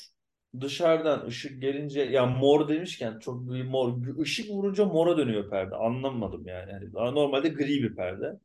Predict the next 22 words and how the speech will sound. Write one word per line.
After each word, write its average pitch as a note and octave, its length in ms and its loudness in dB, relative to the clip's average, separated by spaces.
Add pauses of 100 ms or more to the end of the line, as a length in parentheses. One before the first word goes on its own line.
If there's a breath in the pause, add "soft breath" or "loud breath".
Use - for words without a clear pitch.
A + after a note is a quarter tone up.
(720)
Ama, F3+ 520 2
e, A#2+ 340 6 (120)
ışık F#3+ 280 -6
vurunca F#3+ 380 0
mor D#3 300 2
oluyor E3+ 400 4
ve D#3 100 4
sana D#3 320 0
yansıması D#3+ 920 0
doğal C#3+ 240 8
olarak D#3+ 400 4 (120)
kırmızı C#3 440 -4
olarak A2 380 6
düşüyor. A2 340 -4
Evet, C3+ 280 8
gerçekten C#3+ 560 2
ciğerim B2 420 2
sönmüş C#3 440 0
gibi B2 160 -8
gözüküyorum F#2+ 560 -4
şu A2+ 200 -4
an. - 180 -6